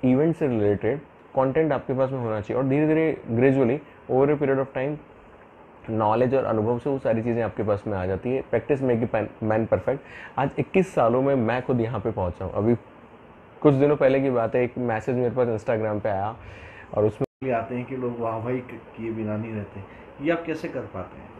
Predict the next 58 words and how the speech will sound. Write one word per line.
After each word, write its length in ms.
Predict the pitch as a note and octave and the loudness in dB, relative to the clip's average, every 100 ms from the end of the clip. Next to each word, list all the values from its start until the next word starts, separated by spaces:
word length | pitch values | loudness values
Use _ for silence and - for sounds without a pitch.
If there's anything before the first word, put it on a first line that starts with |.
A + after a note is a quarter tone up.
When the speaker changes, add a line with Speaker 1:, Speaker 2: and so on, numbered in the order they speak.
| - - - | -20 -12 0
Speaker 1:
देखिए, 180 | F#3+ G#3+ | 2 4
बहुत 240 | D3+ E3 | 4 2
सारी 180 | F#3+ F3+ | -2 -2
चीज़ें 200 | F3+ F#3 | 0 -2
common 440 | - A#2+ A#2+ C3+ | -2 -2 0 0
होती 380 | A#2 F2+ F2+ F2+ | 0 -4 -4 -4
है 160 | D#2 - - - - - | -4 -8 -18 -20 -20 -2
और 120 | A#2+ C#3 | 2 4
वो 100 | D3+ | 4
आपको 260 | D3 F3+ | 2 0
समझनी 580 | E3+ B2 G#2 G#2 B2 D#3 | 0 0 0 0 0 0
चाहिए 480 | D3 A2 F#2+ A2 E3+ - - - - | 0 0 -2 -4 -6 -14 -20 -18 -2
कि 60 | F#3 | -2
anchoring 880 | - - A2+ B2+ B2+ E3 F#3 F#3+ - | 0 0 2 2 4 4 4 2 0
में 340 | C#3+ D#3 F3 | 0 2 4
या 160 | C#3+ A#2+ | 2 0
फिर 340 | A#2+ F3 F3 - - - - - | -2 0 0 -2 -12 -20 -14 -2
life 400 | B2+ B2+ F3 - | 2 4 4 2
में 340 | A#2+ F#2+ G2 - | 0 0 0 -2
अगर 160 | G#2+ | 0
मैं 140 | G#2+ G2 | 2 2
बात 220 | F#2+ G2 | 0 0
करूँ 220 | G#2+ B2+ | -2 0
कि 100 | D#3+ | 0
आपको 220 | C3+ D#3+ | 0 -2
क्या 240 | D3+ D3 D3+ | -4 -2 -2
करना 480 | - G#2 G2+ A#2+ | 0 0 2 0
है 140 | C3 C3+ | 0 -2
और 80 | D3 | -2
क्या 260 | - D3+ | -2 0
नहीं 480 | D#3 G2+ F#2+ B2 D3 | 0 0 0 2 2
करना 320 | A2+ F2 F2 | 2 0 -2
है। 80 | E2+ F2 - - - - | -6 -10 -12 -12 -10 0
Anchoring 420 | A2+ C3 D3+ E3 | 2 4 4 4
में 80 | D#3 | 4
लोग 120 | D3+ | 4
कहते 220 | C#3+ C3 | 2 0
हैं 80 | D3 | 0
कि 60 | D3+ | 0
क्या 160 | D3 | 0
बोलना 340 | D3 B2+ B2+ C#3 | 0 2 2 2
है, 80 | C#3 | 0
ये 80 | |
सीखना 340 | C#3 - A#2+ A2 | 0 -2 0 0
चाहिए। 220 | G#2 G2+ | 0 -2
मैं 180 | A#2 C#3 | 0 0
ये 80 | C#3 | 0
कहता 220 | B2+ D3+ | 0 2
हूँ 80 | D#3+ | 4
कि 80 | |
क्या 160 | D3+ D#3 | 4 2
नहीं 380 | D3 G#2+ C3 D#3+ | 2 2 4 6
बोलना 280 | C#3+ C#3 D3+ | 6 4 2
है, 60 | |
सबसे 200 | C#3+ C3 | 0 -2
पहले 200 | C#3+ D3 | 2 4
ये 160 | D3 D3 | 4 4
सीखिए। 440 | C#3 F#2+ F#2 F2+ | 2 -2 -2 -6